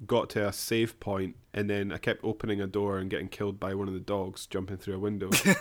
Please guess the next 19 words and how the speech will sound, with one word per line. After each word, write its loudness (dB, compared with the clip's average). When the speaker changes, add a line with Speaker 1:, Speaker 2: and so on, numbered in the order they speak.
Speaker 1:
And 0
then -2
I, 4
I, 4
I, 2
I 4
was, 2
like, 2
nine 2
probably -2
at -6
the -8
time, -4
so -4
I 0
just -8
turned -2
it -4
off. -4